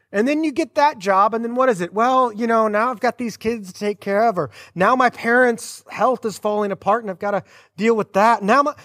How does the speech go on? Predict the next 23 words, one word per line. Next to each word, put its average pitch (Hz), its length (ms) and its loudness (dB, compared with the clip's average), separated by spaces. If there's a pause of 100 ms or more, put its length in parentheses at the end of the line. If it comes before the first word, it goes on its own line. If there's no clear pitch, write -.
(160)
you 214 160 2
know, 208 200 2 (180)
and 220 160 0
then 247 120 2
all 269 80 2
of 254 40 0
a 247 40 -2
sudden 240 180 -4
it's 196 80 -8
like, 214 100 -4
"Man, 226 160 -2
I 240 80 2
can't 269 280 0
wait 220 180 0
till 247 120 0
retirement. 240 640 -2 (360)
That's 285 220 0
when 277 140 2
it's 226 100 -4
gonna 247 200 0
get 240 180 -2
real 226 240 2
good." 160 360 -4